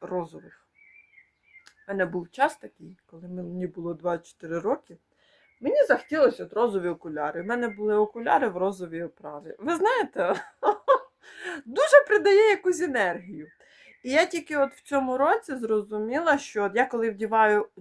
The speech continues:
е, очки в чорній оправі, ну, взагалі мені не подобається дуже. І я тільки зараз зрозуміла, що мені кольорова оправа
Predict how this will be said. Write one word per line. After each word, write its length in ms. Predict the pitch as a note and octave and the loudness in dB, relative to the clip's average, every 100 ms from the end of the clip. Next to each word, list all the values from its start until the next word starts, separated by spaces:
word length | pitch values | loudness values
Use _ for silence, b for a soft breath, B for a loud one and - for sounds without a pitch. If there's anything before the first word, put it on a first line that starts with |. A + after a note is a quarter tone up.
| - G3+ | -14 -6
е, 40 | |
очки 720 | G3+ G3 F#3+ - F#3+ - G3 | -2 0 0 -4 -8 -8 -10
в 60 | E3+ | -8
чорній 380 | G#3 F#3+ F#3+ | -6 -6 -6
оправі, 580 | G3 - A#3 D4 C#4 E3+ - | -8 -2 4 4 4 -4 -6
ну, 200 | G3 G3+ | -4 -2
взагалі 560 | F3 F#3+ F#3+ G3 G3 F#3+ | -2 -2 0 0 -2 -2
мені 280 | E3+ E3 E3 | -6 -8 -10
не 440 | E3 F3 F#3+ F#3+ F3 | -6 0 2 2 -2
подобається 680 | E3 E3+ D#3+ F3 D#3 - E3 | -8 -6 -6 -8 -12 -10 -12
дуже. 400 | E3 D#3+ F3 A#3+ | -12 -14 -6 -6
І 60 | |
я 80 | E4+ | -6
тільки 240 | - C#4+ | -6 0
зараз 260 | C#4 C#4 C4 | 4 6 4
зрозуміла, 480 | B3 B3 B3+ G4 G4+ | 2 -6 -8 -6 -8
що 160 | - | -10
мені 200 | A#3 A#3+ | -14 -14
кольорова 600 | A#3+ A#3 A#3 A3+ A3 G#3+ | -12 -10 -6 -2 0 2
оправа 500 | G3+ - A3+ B3 G#3 | 2 0 2 2 2